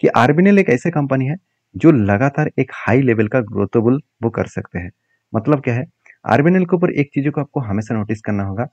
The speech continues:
कि इस company के ऊपर जब भी आप काम करने के लिए जाएंगे तो एक चीज़ों को आपको हमेशा याद रखना है, इस company के ऊपर continuously order मिलते चले जाते हैं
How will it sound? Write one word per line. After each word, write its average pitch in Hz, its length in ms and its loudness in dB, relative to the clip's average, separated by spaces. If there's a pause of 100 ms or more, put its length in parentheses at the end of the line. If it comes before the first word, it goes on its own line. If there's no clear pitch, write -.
(300)
कि 135 60 0
इस 143 120 -4
company 165 360 0
के 143 100 -2
ऊपर 117 300 0 (460)
जब 123 200 4
भी 143 300 2
आप 135 180 0
काम 123 220 -2
करने 123 220 0
के 120 60 -2
लिए 117 80 0
जाएंगे 95 400 -2
तो - 200 -10
एक 135 260 -2
चीज़ों 139 180 -4
को 147 100 -4
आपको 143 200 -6
हमेशा 107 360 -2
याद 101 180 -2
रखना 95 220 -6
है, 104 120 -6 (380)
इस 147 120 -2
company 165 360 0
के 170 80 -2
ऊपर 165 200 -2
continuously 139 760 -2
order 101 300 0
मिलते 117 280 -2
चले 110 200 -2
जाते 110 240 -6
हैं 127 120 -8